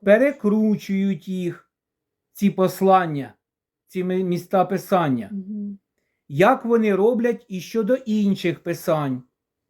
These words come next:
Speaker 1: і накликають цим на себе погибель, а також і на людей погибель, яких навчають».
Speaker 2: Мгм.
Speaker 1: Тому
Speaker 2: Перекручуючи
Speaker 1: Да.
Speaker 2: апо-, е,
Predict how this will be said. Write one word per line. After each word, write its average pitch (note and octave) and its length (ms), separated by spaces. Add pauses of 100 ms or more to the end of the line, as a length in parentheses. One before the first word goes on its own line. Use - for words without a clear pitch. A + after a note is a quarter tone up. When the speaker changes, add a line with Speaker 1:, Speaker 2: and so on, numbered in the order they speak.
(200)
Speaker 1:
і G3 100
накликають G3+ 880
цим G#3 220
на F3 120
себе G3+ 360
погибель, E3 640 (880)
а - 80
також G#3 420
і G#3+ 40
на A3+ 140
людей A3 360
погибель, D#3 640
яких F3 400
навчають». D#3+ 760
Speaker 2:
Мгм. G#3 440 (2750)
Speaker 1:
Тому G#3 380
Speaker 2:
Перекручуючи A3+ 880
Speaker 1:
Да. C#3+ 280
Speaker 2:
апо-, C#4 120
е, G#3 360